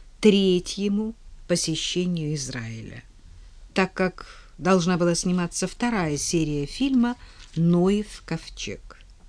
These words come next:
Но разного рода препятствия материального и творческого характера не дали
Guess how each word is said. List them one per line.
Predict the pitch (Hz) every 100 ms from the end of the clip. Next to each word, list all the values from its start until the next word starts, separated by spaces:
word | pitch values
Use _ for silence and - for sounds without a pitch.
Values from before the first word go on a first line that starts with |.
| - - -
Но | - 226 233 151 - - - - - - - - - - -
разного | 403 403 415 226 202 180
рода | 170 165 160
препятствия | 160 160 180 - - 165 160 - - -
материального | 180 190 214 202 196 165 151 151
и | 151 147 135
творческого | 127 160 175 202 226 - 226 - 208
характера | - 190 196 - 175 175
не | 185 208 220
дали | 165 139 147 139 139